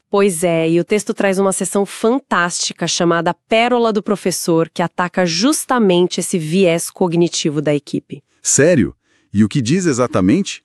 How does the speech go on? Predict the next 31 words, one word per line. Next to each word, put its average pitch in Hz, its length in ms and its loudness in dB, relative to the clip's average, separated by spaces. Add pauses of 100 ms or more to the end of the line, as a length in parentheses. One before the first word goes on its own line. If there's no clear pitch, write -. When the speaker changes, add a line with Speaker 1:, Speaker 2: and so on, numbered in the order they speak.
(120)
Speaker 1:
Diz 208 220 -2
que 247 100 -2
a 233 60 2
ausência 226 560 -2
de 202 120 -10
febre 202 540 -4
não 214 260 0
anula, 254 920 0
de 170 120 -14
forma 202 340 -2
alguma, 233 720 0 (320)
a 196 80 0
gravidade. 170 800 -4 (420)
A 202 60 -2
resposta 220 560 -2
inflamatória 208 760 -4 (160)
de 170 120 -6
uma 190 140 0
criança, 180 540 -2
especialmente 208 680 -4
naqueles 180 400 -8
lactentes 175 680 -6
menores, 175 840 -2 (460)
ela 214 200 2
pode 247 260 0
se - 100 -6
manifestar 240 540 -2
com 247 140 -6
uma 240 120 0
hipotermia 254 920 -2
profunda. 240 840 -4